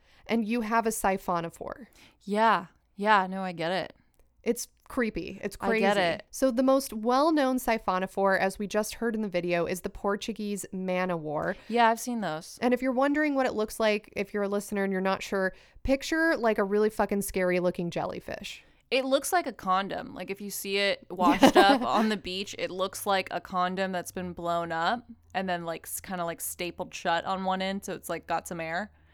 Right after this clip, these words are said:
Speaker 2: They, like, sort of float on the top of the water, I guess, and have, like, a bunch of tendrils down below.
Speaker 1: And they're just, like, super long and
Speaker 2: I think they
Speaker 1: dangly
Speaker 2: kill
Speaker 1: and
Speaker 2: you. Like, I think
Speaker 1: They can, yeah.
Speaker 2: Yeah, yeah. I was always told to, like, stay away from them. And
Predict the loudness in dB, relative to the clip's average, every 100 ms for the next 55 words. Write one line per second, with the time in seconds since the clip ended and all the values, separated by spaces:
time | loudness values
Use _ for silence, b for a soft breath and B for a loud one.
0 | b b b -2 0 2 0 0 0 -2
1 | -2 0 4 4 2 -4 -2 -2 -2 -10
2 | -4 0 0 0 0 0 0 0 0 -4
3 | -6 -4 -4 -6 -6 -6 -8 -10 -8 -6
4 | -6 -8 -8 -6 -6 -6 -6 -4 -2 0
5 | 2 2 2 -2 2 0 0 -4 -4 -2
6 | -2 0 2 2 2 0 -2 0 2 2
7 | 4 2 2 4 2 2 -2 -4 -4 -6
8 | -6 -4 -2 2 2 2 2 2 2 4
9 | 6 8 8 6 6 4 6 6 2 -2
10 | -2 -2 -6 -6 -4 -4 -4 -8 -6 -6
11 | -4 -4 -4 -6 -8 -8 -6 -6 -4 -6